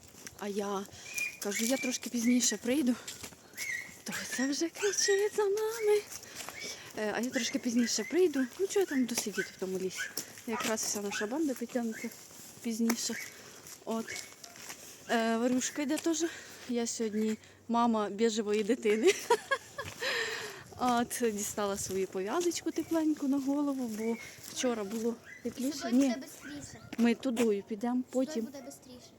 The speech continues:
Speaker 1: Ні. Ми ж не будемо йти через млин.
Speaker 2: Не знаю.
Speaker 1: А підемо, підемо, коротше, через великий стадіон.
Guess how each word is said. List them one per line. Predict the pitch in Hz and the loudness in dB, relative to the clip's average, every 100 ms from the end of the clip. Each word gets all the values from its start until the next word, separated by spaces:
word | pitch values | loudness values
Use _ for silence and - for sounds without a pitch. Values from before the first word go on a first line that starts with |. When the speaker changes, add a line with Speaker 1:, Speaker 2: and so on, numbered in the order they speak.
| - - - | -20 -20 -4
Speaker 1:
Ні. | 220 233 220 180 - - - - - - | 4 6 6 2 -4 -18 -18 -20 -14 2
Ми | 247 | 4
ж | 269 262 | 6 4
не | |
будемо | 254 381 370 302 | 6 6 6 4
йти | - 226 240 | 2 -2 -4
через | - 233 220 | 0 0 2
млин. | 220 220 190 180 - - - - - - | 2 2 2 0 -6 -20 -20 -20 -20 -18
Speaker 2:
Не | 254 233 | -16 -16
знаю. | 226 - - 269 - - | -18 -14 -12 -14 -16 -2
Speaker 1:
А | - 214 | 2 2
підемо, | 214 220 277 330 320 262 - - - - - - | 2 2 4 6 6 2 -8 -14 -14 -16 -14 -6
підемо, | 208 262 277 240 - | 2 4 4 2 -4
коротше, | - 214 - 202 | -2 -2 0 -4
через | - 214 208 - | 0 0 0 -2
великий | 214 226 220 | 0 0 -2
стадіон. | - 226 185 175 | -4 -2 -2 -2